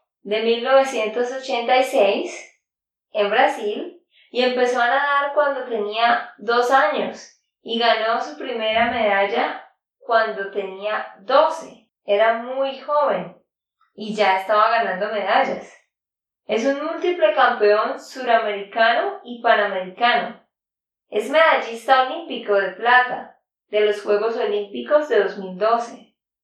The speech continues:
Fue uno de los primeros brasileños en romper récord mundial en el curso corto en los doscientos metros.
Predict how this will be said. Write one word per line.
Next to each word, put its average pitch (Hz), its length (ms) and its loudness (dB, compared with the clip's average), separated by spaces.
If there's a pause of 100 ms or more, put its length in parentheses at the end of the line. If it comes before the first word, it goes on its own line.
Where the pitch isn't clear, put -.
(400)
Fue 240 400 4
uno 269 260 2
de 320 280 6
los 302 120 2
primeros 220 680 -2
brasileños 240 1300 0 (200)
en 226 200 -2
romper 226 540 2
récord 254 500 0
mundial 208 640 0 (380)
en 226 180 -8
el 214 220 -8
curso 247 560 -2
corto 277 600 4 (340)
en 214 220 -6
los 202 180 -2
doscientos 202 720 -4
metros. 226 760 -2